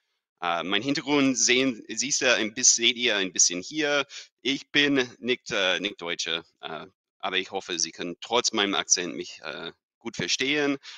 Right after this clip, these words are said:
Ähm, ich wohne hier in Düsseldorf seit fünfzehn Jahren. Ich habe, äh, m-, mich promoviert in Soziologie an der Humboldt-Uni in Berlin.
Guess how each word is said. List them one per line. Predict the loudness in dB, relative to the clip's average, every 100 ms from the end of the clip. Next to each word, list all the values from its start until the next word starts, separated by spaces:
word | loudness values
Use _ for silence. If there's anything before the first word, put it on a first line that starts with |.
| -20 _ _ -2
Ähm, | 2 2 2 -2 -8 _ _
ich | -2
wohne | 4 4 4
hier | 4
in | 4
Düsseldorf | 4 2 2 2
seit | 0 0
fünfzehn | -2 -2 0 2
Jahren. | 2 2 2 0 -4
Ich | -8 -6
habe, | -4 -2 -2 -2 -6 -14 _ _ _ _ _ -14
äh, |
m-, | -14 _ _
mich | -6 -6
promoviert | -6 -4 0 2 0
in | 0 -2
Soziologie | -4 -4 -4 -4 -2 -2
an | -2 -2
der | 2 2 2 2 0 -4
Humboldt-Uni | -6 -6 -4 -4 0 0
in | 0
Berlin. | 0 0 0 0